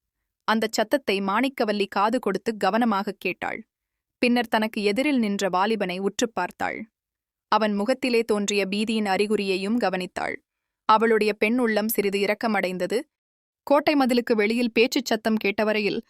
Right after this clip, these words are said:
அதையே கவனித்துக் கொண்டிருந்த மாரணேந்தல் இளவரசன் அந்தச் சத்தம் ஒடுங்கி மறைந்ததும் மாணிக்கவல்லியை பார்த்து, "அம்மணி, ஏதோ தெரியாத்தனமாகத்தான் இங்கே வந்துவிட்டேன்.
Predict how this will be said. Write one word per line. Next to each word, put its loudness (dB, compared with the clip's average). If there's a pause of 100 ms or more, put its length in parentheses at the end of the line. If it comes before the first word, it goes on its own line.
(300)
அதையே 2
கவனித்துக் 0
கொண்டிருந்த 0
மாரணேந்தல் 2
இளவரசன் -2 (320)
அந்தச் 2
சத்தம் 2
ஒடுங்கி 2
மறைந்ததும் -2 (380)
மாணிக்கவல்லியை 0
பார்த்து, 0 (460)
"அம்மணி, 2 (180)
ஏதோ 2
தெரியாத்தனமாகத்தான் 2
இங்கே 0
வந்துவிட்டேன். -2